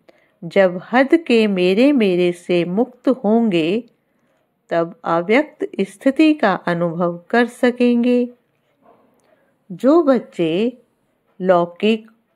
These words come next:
और अलौकिक कर्म और संबंध दोनों में स्वार्थ भाव से मुक्त हैं, वही बाप समान कर्मातीत स्थिति का अनुभव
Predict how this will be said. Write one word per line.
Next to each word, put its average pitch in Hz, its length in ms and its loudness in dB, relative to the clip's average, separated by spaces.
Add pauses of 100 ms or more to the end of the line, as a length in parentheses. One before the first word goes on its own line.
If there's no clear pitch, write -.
और 190 180 4
अलौकिक 196 1000 -2 (760)
कर्म 302 400 0 (240)
और 185 180 -2
संबंध 202 800 -2 (640)
दोनों 247 480 2
में 269 240 4
स्वार्थ 180 560 -2
भाव 165 380 -4
से 170 320 -6
मुक्त 214 460 -4
हैं, 202 560 -6 (840)
वही 240 400 0
बाप 180 360 -2
समान 180 680 -2 (560)
कर्मातीत 247 840 0 (100)
स्थिति 202 540 0
का 175 220 -2
अनुभव 175 720 -4